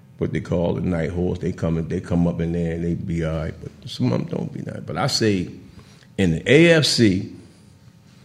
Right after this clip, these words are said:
you have to worry about in that West Division, you gotta worry about K C. If you don't worry about K C, you, something wrong with you.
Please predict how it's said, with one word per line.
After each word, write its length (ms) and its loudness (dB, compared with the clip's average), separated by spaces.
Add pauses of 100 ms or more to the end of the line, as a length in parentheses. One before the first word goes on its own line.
(680)
you 120 -4
have 280 2
to 80 0
worry 320 4
about 480 -4 (1000)
in 100 -2
that 180 -2
West 320 0
Division, 640 -8
you 80 -12
gotta 280 -2
worry 260 0
about 320 -4
K 220 0
C. 260 -6
If 80 -8
you 100 -4
don't 240 2
worry 140 6
about 320 0
K 200 2
C, 300 -2
you, 1000 -10
something 400 -6
wrong 320 -10
with 200 -16
you. 60 -20